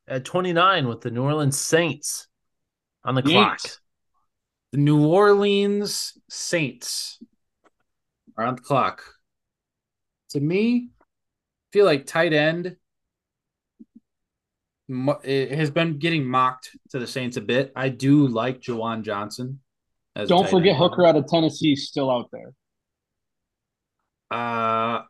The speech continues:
Speaker 3: in my head, I'm leaving him for the Vikings whenever they can draft again because I just love that fit. Um, however, we got, we got a few needs. Obviously, we're not a great team.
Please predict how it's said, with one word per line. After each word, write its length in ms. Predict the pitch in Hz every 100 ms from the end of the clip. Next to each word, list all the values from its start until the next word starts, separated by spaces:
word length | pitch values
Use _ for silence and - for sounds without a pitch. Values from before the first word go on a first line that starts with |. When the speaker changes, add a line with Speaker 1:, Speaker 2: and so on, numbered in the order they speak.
| -
Speaker 3:
in 160 | 160
my 220 | 180 170 147
head, 160 | 160
I'm 160 | 156 143
leaving 340 | 135 139 143
him 280 | 131 135 135
for 160 | 139 120
the 100 | 101
Vikings 560 | 110 110 104 98 90
whenever 300 | 101 101 98
they 160 | 98 95
can 240 | 95 92 85 _ _ _ 139 _ _ _
draft 300 | 131 110 -
again 260 | 98 92 90
because 200 | 104 107
I 100 | 104
just 180 | 98 107
love 240 | 101 92
that 240 | 92 -
fit. 260 | - 98 - - _ _ _ _ _ _ -
Um, 640 | 104 104 101 101 98 92 - _ _
however, 640 | - 120 131 139 101 80 _ _ _ _ _ _ _ _ _ _ _ _ _
we 120 | 127
got, 560 | 135 156 151 151 151 - - _ _ _ _ _ _ _ 143
we 140 | 165
got 140 | 226
a 60 | 214
few 240 | - 180
needs. 340 | 143 104 78 -
Obviously, 380 | 131 156 156 151
we're 80 |
not 200 | 143 143
a 20 | 123
great 320 | 120 123 -
team. 320 | 135 135